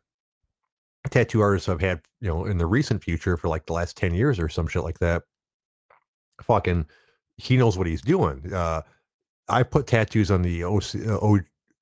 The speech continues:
<sighs> excuse me, uh, O G all the time for people to look at, and some, a lot of people will make fun of what the content is,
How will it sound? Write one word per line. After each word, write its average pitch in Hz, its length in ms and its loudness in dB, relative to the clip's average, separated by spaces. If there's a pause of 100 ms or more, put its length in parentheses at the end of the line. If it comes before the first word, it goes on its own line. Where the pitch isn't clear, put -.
<sighs> - 180 -6
excuse 92 320 2
me, 85 200 2
uh, 82 280 -2
O 107 160 6
G 110 200 2
all 95 120 2
the 85 120 -6
time 160 240 2
for 90 280 0
people 92 260 -4
to 85 40 0
look 90 180 2
at, 90 160 2
and 90 180 -2
some, 143 240 2
a 104 60 0
lot 123 180 4
of 147 60 0
people 131 240 0
will 95 160 2
make 101 180 2
fun 101 240 2
of 82 200 0
what 90 180 -2
the 85 80 -2
content 98 600 -2
is, 73 280 -6